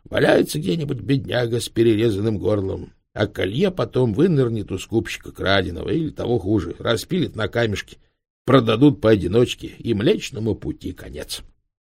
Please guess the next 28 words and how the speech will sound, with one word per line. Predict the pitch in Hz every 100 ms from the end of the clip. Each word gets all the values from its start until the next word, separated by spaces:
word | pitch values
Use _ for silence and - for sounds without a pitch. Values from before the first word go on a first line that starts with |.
| _ _ _ _ -
«Нет, | 151 131 107 135
это | 127
никуда | 123 110 123
не | 147
годится», | 156 - - - - _ _ _
задумчиво | 98 104 92 90 - 92
проговорила | 80 92 92 90 87
мисс | 82 -
Палмер, | - 101 110 117
когда | 98 90 90
дворецкий | 90 92 90 - 104
удалился. | 101 92 82 - - - - _ - - -
«Зона | 117 104 104 123
поиска | 117 95 - 180
слишком | - 110 - 165
велика. | 196 208 - - - _ _ -
Пока | 123 127 131
полиция | 113 104 135 - 120
всю | 107 - 117
ее | 107 101
прочешет, | 87 90 - 101 - 123
бедняга | 104 101 95 92
Джеффри | 87 98 123
подхватит | - - 87 90 131
воспаление | 127 - 120 123 147
легких. | 170 160 - 78 -
Ночи-то | 139 120 92 82
холодные, | - 92 110 160 156 53